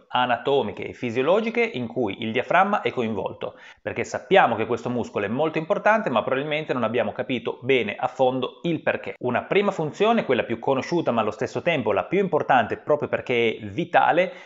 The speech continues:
è la funzione respiratoria. Il diaframma è un muscolo molto ampio che si inserisce al di sotto delle nostre costole, circonda tutta la gabbia toracica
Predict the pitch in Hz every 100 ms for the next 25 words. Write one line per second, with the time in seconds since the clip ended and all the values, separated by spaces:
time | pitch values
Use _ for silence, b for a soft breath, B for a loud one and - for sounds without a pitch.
0 | B 135 127 - 156 - 147 151 147 -
1 | 139 139 - 117 110 98 92 98 - B
2 | - 131 151 160 202 226 185 143 135 -
3 | 127 113 170 208 180 107 107 110 117 -
4 | 139 131 165 170 - 156 135 104 120 113
5 | 117 113 117 226 226 127 117 110 - 107
6 | 123 117 - 202 226 - - 123 - 165
7 | 147 117 104 120 113 107 107 107 160 180
8 | 208 - 233